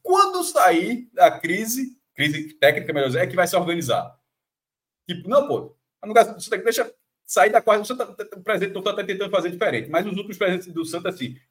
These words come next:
tem que sair da quarta divisão. Depois que sair da quarta divisão é que você começa a ver qualquer coisa. O Fortaleza começou a ver qual-, essas outras coisas, Fred, quando o time ainda tava na terceira.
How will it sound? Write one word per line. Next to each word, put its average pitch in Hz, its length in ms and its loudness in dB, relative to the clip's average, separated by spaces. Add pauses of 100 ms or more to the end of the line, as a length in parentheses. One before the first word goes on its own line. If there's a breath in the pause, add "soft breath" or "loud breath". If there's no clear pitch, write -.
(720)
tem 233 140 -4
que 247 120 -6
sair 180 400 0
da 226 140 6
quarta 220 260 2
divisão. 165 280 -4
Depois 240 500 4
que - 80 -10
sair 233 140 -2
da 214 100 0
quarta 208 200 2
divisão 180 200 -4
é - 40 -6
que - 40 -14
você 208 180 -6
começa 175 380 -4
a 160 40 -4
ver 170 100 -8
qualquer 170 260 -4
coisa. 104 320 -10 (500)
O 359 100 -2
Fortaleza 220 400 -2
começou 220 420 0
a 170 60 2
ver 147 140 -4
qual-, 156 180 -2
essas 151 240 -6
outras 151 240 -8
coisas, 196 320 -6
Fred, 123 240 -8
quando 277 140 -8
o 285 80 -10
time 262 120 -6
ainda 277 140 -2
tava 233 160 2
na 285 80 -4
terceira. 151 500 -8